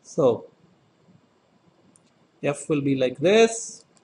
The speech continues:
There is the normal. So this is called F one, by the way.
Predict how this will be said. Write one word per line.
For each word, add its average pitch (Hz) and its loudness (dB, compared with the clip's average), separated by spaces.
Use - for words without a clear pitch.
There 147 2
is 147 0
the 131 0
normal. 226 0
So 139 -6
this 120 -10
is - -10
called 123 -6
F 123 -8
one, 131 -4
by 123 -6
the 123 -6
way. 202 0